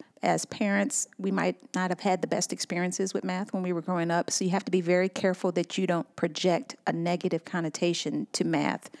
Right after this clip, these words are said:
when you're speaking to your children about math. It creates unnecessary anxiety. Even a child that might be strong in math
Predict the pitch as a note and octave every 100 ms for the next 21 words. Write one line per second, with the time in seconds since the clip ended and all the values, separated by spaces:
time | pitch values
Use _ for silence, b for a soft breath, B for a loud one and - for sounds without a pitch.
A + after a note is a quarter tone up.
0 | B - E3 D#3 - F#3+ F3 E3+ - C4+
1 | B3+ F3 - E3 C#3 C#3+ - C#3 - -
2 | - G#3+ B B B B - - - G3
3 | F#3 - F#3+ G3 F#3 - - F3 E3+ E3+
4 | E3 D#3+ D#3 G2 - B B B - B3+
5 | C4+ B3 G#3 - G3+ F#3+ F3+ - F3 -
6 | E3+ - - F#3+ F#3 E3+ D3+ D#3 - -
7 | -